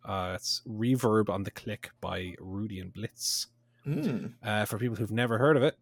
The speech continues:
Speaker 1: it is, um, a side project. Well, wasn't at the time, but I guess you could kind of retroactively look at it as a side project of C K Y guitarist Chad Ginsburg. Uh, this was
Speaker 2: Mm.
Speaker 1: his band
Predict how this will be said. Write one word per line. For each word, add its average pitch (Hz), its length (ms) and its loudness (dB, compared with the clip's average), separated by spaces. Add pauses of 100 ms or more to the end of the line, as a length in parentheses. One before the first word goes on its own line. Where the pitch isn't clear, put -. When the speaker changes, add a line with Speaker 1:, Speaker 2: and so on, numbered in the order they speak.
(100)
Speaker 1:
it 120 200 -4
is, 110 640 0 (120)
um, 95 800 -2 (640)
a - 40 -8
side 170 200 6
project. - 560 0 (680)
Well, 254 320 6
wasn't 262 240 12
at 151 60 8
the 123 60 0
time, 107 440 2
but 131 100 2
I 143 40 0
guess 151 180 2
you 120 140 -2
could 110 180 -2
kind 104 180 -2
of 98 160 -6 (460)
retroactively 98 720 2
look 92 180 -4
at 90 100 -2
it 87 60 -6
as 95 120 -6
a 92 40 -6
side 92 240 -4
project 92 480 -4
of 90 520 -2
C - 200 -2
K 113 160 0
Y 107 300 0
guitarist - 680 -8
Chad 117 460 -4
Ginsburg. 117 500 -6 (600)
Uh, 101 220 4
this 123 160 4
was 131 120 8
Speaker 2:
Mm. - 20 2
Speaker 1:
his 123 140 6
band 127 560 4